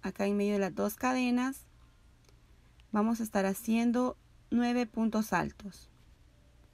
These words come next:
Acá en medio hago mis nueve puntos altos.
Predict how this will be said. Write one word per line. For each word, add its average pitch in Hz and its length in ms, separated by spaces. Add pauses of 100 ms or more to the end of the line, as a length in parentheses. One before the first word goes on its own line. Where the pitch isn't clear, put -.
(540)
Acá 190 260
en 202 160
medio 220 440 (320)
hago 196 220
mis 190 280
nueve 196 280
puntos 247 480
altos. 220 580